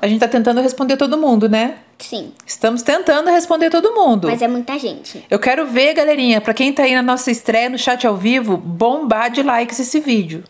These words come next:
Speaker 2: É, eu também quero ver. Quero ver mais de dois mil likes.
Speaker 1: Você que tá assistindo agora, vai lá agora e deixa seu like, galerinha. E continue
Speaker 2: Não enrola.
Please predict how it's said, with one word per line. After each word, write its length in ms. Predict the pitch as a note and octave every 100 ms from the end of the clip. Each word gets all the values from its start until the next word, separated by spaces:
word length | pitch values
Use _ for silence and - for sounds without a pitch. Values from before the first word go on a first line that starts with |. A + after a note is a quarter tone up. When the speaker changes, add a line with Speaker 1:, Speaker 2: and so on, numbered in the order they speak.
| -
Speaker 2:
É, 220 | C4 G3+
eu 40 |
também 300 | G3 A3 A3
quero 260 | A3 - C#4
ver. 240 | F4+ G#4 C#4 - -
Quero 240 | - D#4+ D#4+
ver 120 | F4
mais 340 | F#4+ F#4+ A4+
de 80 | A4+
dois 200 | A4+ G#4+ A4
mil 100 | B4
likes. 460 | C#5 G#3+ - - - - - - -
Speaker 1:
Você 280 | G#3 A#3+
que 60 | D4
tá 80 | F#4
assistindo 360 | F4+ C#4 C#4+
agora, 380 | B3 G3+ B3 D4+
vai 160 | B3+ B3
lá 140 | C4
agora 580 | G4 B3 A3+ B3+ D#4 G4+
e 60 | E4
deixa 320 | C4 C#4 -
seu 200 | - C5+
like, 260 | B4 D#4+ D4
galerinha. 380 | A#3 A#3 A3 G#3
E 20 |
continue 380 | A#3 C#4 B3+ D4+
Speaker 2:
Não 80 | B4+
enrola. 460 | A#4 C#4 F#3+ -